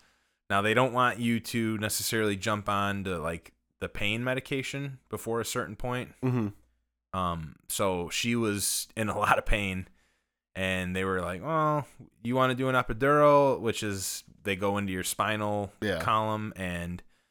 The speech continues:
Speaker 1: basically paralyzes your bottom half. Uh, and that's the route she wanted to go. They said, "Well, we want you to get to a certain point before you do that." So she was in a ton of pain all night.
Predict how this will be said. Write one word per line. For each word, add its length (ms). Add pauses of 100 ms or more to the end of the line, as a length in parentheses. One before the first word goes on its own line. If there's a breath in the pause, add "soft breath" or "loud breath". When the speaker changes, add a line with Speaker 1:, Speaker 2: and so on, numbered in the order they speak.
(300)
Speaker 1:
basically 560
paralyzes 720
your 120
bottom 360
half. 440 (520)
Uh, 180
and 80
that's 220
the 100
route 340
she 120
wanted 200
to 80
go. 400 (1080)
They 60
said, 180
"Well, 180
we 100
want 200
you 100
to 60
get 260
to 140
a 40
certain 280
point 240
before 220
you 100
do 180
that." 240
So 120
she 180
was 140
in 120
a 60
ton 360
of 80
pain 300
all 200
night. 340